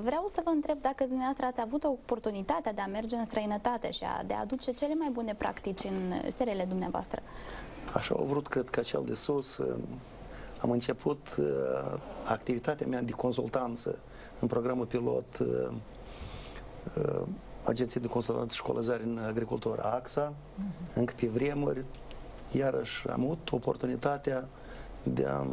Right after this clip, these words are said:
Speaker 2: face stagieri, de a participa în programul Marshall, unde am avut instruiri, stagieri peste hotare în Polonia, Germania. Deja, ulterior,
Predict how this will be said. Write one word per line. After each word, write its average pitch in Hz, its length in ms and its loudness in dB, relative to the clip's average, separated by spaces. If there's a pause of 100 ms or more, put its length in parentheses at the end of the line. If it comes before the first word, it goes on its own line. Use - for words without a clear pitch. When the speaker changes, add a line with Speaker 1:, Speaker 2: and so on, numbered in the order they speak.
(120)
Speaker 2:
face - 320 -2
stagieri, - 520 0
de - 100 2
a 127 60 0 (180)
participa - 320 0
în 123 140 0 (400)
programul 127 380 2
Marshall, 113 560 0 (680)
unde 135 160 2
am 139 80 2
avut 123 240 2
instruiri, 127 880 2 (280)
stagieri 127 500 0
peste - 340 -6
hotare 120 460 0
în 110 80 -4
Polonia, 65 500 0
Germania. 131 760 0 (440)
Deja, 131 480 2 (540)
ulterior, 143 800 2